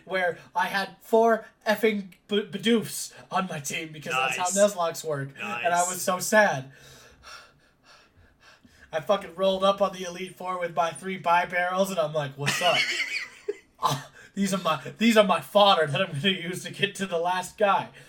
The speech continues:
Speaker 2: That's
Speaker 1: I
Speaker 2: true,
Speaker 1: lost
Speaker 2: yeah.
Speaker 1: only one Bidoof,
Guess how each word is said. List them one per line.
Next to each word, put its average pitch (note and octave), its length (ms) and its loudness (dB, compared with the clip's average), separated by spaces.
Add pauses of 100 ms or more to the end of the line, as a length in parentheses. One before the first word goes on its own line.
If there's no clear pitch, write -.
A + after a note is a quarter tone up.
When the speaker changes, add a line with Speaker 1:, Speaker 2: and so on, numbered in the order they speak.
(140)
Speaker 2:
That's D3 260 -6
Speaker 1:
I G#3+ 140 10
Speaker 2:
true, A#3+ 80 6
Speaker 1:
lost A3 280 6
Speaker 2:
yeah. D3 200 -4
Speaker 1:
only B3+ 540 6
one F#3+ 640 0 (200)
Bidoof, D#3+ 520 -4